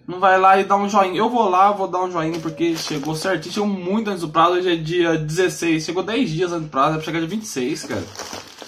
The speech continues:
Vou tirar ela aqui da embalagem, ó. No, na verdade eu já abri ela, tá? Já testei, mas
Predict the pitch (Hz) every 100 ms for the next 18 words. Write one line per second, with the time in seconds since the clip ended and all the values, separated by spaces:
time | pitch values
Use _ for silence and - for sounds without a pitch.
0 | - - - 139 147 143 131 135 127 123
1 | 120 117 113 151 123 - - - - -
2 | - - - - 147 151 139 131 110 -
3 | - - - 208 202 196 202 214 214 214
4 | 185 185 156 147 131 139 127 127 123 -
5 | 135 139 113 110